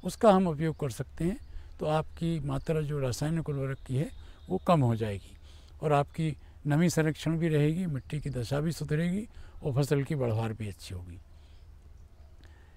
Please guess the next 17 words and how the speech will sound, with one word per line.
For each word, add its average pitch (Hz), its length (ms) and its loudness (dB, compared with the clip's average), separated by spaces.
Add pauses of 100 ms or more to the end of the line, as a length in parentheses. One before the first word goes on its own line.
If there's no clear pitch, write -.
(220)
इसके 208 260 4
साथ 190 200 6
ही 202 180 0
किसान 170 300 0
भाई, 180 180 2
मसूर 185 520 2
भी 175 280 4
एक 165 140 2
बहुत 139 280 0
महत्वपूर्ण, 135 480 -2 (480)
आ, 131 380 -6
फसल 135 400 2
है 139 220 2 (320)
हमारी, 123 380 -2
आ, 117 60 -6 (400)
रबी 123 380 0
की। 185 200 -6